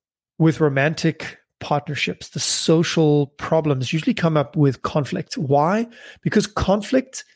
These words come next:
is usually stemming from something that is unresolved in us from childhood, from teenage years, about trying to show up and be socially valuable, and our partners not,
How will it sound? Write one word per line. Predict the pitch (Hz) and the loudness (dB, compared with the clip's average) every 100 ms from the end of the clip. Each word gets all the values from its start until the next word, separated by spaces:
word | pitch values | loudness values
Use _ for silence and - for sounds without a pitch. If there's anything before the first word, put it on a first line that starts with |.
| _ _ _ _ _ _ _ _ - | _ _ _ _ _ _ _ _ -2
is | 147 143 | 0 2
usually | 180 214 208 185 185 - _ _ _ _ _ | 0 0 0 2 0 -4 _ _ _ _ _
stemming | - - 185 190 | -8 0 0 2
from | 170 160 | -2 -2
something | - 151 160 147 147 - | 0 0 2 2 -2 0
that | 151 143 | 0 0
is | 254 151 | 0 0
unresolved | 180 180 151 156 131 | 2 2 2 2 0
in | 143 | -4
us | 190 143 - | -2 -2 -2
from | - - 123 123 | -6 -6 -6 -6
childhood, | - 160 151 143 143 | -4 0 0 0 -6
from | - 135 | -6 -8
teenage | - 165 147 131 | 0 2 2 2
years, | 160 135 247 | 2 0 -2
about | 139 139 135 - | -2 0 -2 -8
trying | - 147 139 | -6 -4 -4
to | - | -4
show | 135 - 147 143 | -2 2 4 2
up | 131 | 0
and | 165 135 | -4 -2
be | 151 151 | -2 -2
socially | 131 - 151 - 151 139 | -2 0 0 2 0 0
valuable, | 123 143 139 151 - 165 _ _ _ _ _ - | 0 0 0 -4 -6 -8 _ _ _ _ _ -2
and | 143 | 0
our | 139 - | 0 -2
partners | - 156 160 151 143 131 - - _ _ - | 0 0 0 0 0 0 -6 -12 _ _ -6
not, | 139 143 143 | -2 0 0